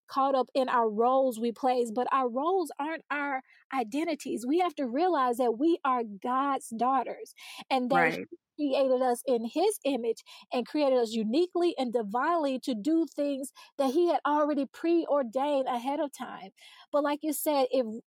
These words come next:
Speaker 1: we live in this age where it's so easy to f-, have the worldly view, view feed into your soul, that you start to believe that stuff.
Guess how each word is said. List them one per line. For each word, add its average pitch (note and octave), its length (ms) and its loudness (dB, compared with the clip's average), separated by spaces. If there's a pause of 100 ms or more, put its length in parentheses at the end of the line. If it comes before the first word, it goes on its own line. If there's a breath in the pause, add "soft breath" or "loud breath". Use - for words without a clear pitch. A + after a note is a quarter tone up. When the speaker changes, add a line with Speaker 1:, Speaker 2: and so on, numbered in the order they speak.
Speaker 1:
we C#4 200 0
live D4+ 200 2
in F4+ 120 2
this D#4 260 0
age C#4 300 2
where B3+ 200 2
it's C4 180 -2
so D4 380 0
easy C#4+ 460 0
to B3 140 2
f-, G#3 80 -4 (400)
have C#4 300 -2
the A#3 80 2
worldly C#4 560 0
view, D4 320 0
view C#4+ 440 -2
feed C#4+ 240 2
into C4+ 300 -4
your B3 180 2
soul, D#4 480 0 (320 loud breath)
that D4 100 2
you D#4 160 0
start E4+ 300 -2
to E4+ 80 0
believe C4+ 380 0
that A3+ 180 -4
stuff. - 340 -4